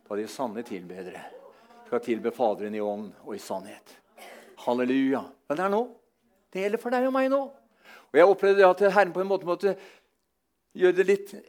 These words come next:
ekstra klart for meg også, at bønnemøtet fremover skal ikke bruke tid på alt det andre som denne verden holder på med. Denne verden går mot sin undergang, den.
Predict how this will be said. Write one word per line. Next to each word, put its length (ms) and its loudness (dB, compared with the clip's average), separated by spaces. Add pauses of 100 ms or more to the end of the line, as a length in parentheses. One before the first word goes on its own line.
ekstra 340 -2
klart 300 2
for 100 -6
meg 160 0
også, 320 -4 (640)
at 200 -6 (120)
bønnemøtet 560 -4
fremover 560 -4
skal 220 -2
ikke 160 -8
bruke 180 -4
tid 320 -4
på 160 0
alt 220 0
det 60 -2
andre 260 -6
som 180 -10
denne 300 -2
verden 260 0
holder 200 -4
på 120 -8
med. 140 -4 (720)
Denne 260 2
verden 240 4
går 240 0
mot 120 -4
sin 120 -8
undergang, 460 -6
den. 80 -16